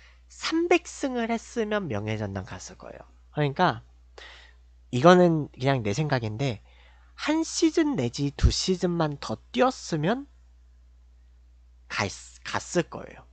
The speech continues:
명예전당. 그 당시에 명예전당 지표는 삼백 승이었어요.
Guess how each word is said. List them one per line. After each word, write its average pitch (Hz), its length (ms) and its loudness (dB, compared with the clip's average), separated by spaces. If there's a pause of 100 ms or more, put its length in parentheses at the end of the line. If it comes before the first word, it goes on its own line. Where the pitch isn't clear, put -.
(440)
명예전당. 98 640 -12 (800)
그 151 160 0
당시에 226 540 6
명예전당 127 640 -2
지표는 104 460 -6
삼백 190 340 -6
승이었어요. - 480 -14